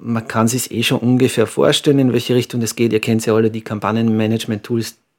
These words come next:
die Google und Facebook jetzt ohnehin schon zur Verfügung stellen, ähm, die eh schon mehr oder weniger intuitiv sind, wo ich ganze Display-Werbeformen erstellen kann, ohne großartige Programmierkenntnisse haben zu müssen. Und jetzt stellt sich einfach nur vor,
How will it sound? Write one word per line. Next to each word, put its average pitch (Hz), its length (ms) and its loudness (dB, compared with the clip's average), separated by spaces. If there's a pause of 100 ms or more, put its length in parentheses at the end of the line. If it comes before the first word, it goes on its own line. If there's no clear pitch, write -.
(400)
die 113 160 -4
Google 117 240 2
und 110 100 0
Facebook 110 360 -2
jetzt 107 180 -4
ohnehin 107 320 -2
schon 117 160 -4
zur 110 160 -12
Verfügung 120 400 -4
stellen, 110 340 0 (760)
ähm, 107 360 -2 (340)
die 117 280 0 (260)
eh 113 240 0
schon 110 220 0
mehr 107 180 4
oder 120 160 4
weniger 120 300 4
intuitiv 120 560 0
sind, 123 480 0
wo 104 180 -4
ich 104 80 -2
ganze 101 380 -8
Display-Werbeformen 110 1080 -2
erstellen 101 380 -4
kann, 98 180 -4
ohne 104 460 -4
großartige 104 880 -8
Programmierkenntnisse 107 880 -4
haben 123 220 0
zu - 120 -2
müssen. 113 380 0 (420)
Und 110 160 -2
jetzt 113 140 -2
stellt 120 200 2
sich 117 180 -2
einfach 113 280 -2
nur 120 120 0
vor, 120 340 2